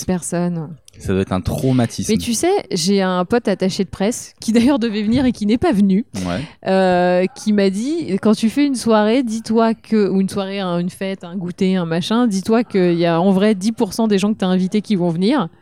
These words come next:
Speaker 1: Ouais.
Speaker 2: Il me dit, « C'est toujours ça. Tu vas avoir le jour même deux personnes minimum qui vont, euh, annuler. Parce que maladie, parce que cambriolage, <laughs> parce que,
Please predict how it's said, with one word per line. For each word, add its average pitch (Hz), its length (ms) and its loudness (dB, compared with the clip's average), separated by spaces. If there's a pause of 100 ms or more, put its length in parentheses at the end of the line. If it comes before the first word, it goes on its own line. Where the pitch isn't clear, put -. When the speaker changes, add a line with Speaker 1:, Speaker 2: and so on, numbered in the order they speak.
(400)
Speaker 1:
Ouais. 95 260 0 (240)
Speaker 2:
Il 190 120 0
me 190 40 4
dit, « 196 120 2
C'est 202 100 -2
toujours 175 240 -2
ça. 214 260 0 (400)
Tu - 140 0
vas 220 180 4
avoir 208 380 4
le 226 160 4
jour 262 300 4
même 233 460 2
deux 175 220 2
personnes 247 500 0
minimum 240 540 2
qui - 160 -6
vont, 185 320 2
euh, 170 240 2
annuler. 185 400 4 (760)
Parce - 240 -2
que 196 200 0
maladie, 190 580 0
parce 185 300 -4
que 202 100 2
cambriolage, 190 840 -2
<laughs> - 20 -20
parce 190 180 -2
que, 185 100 -6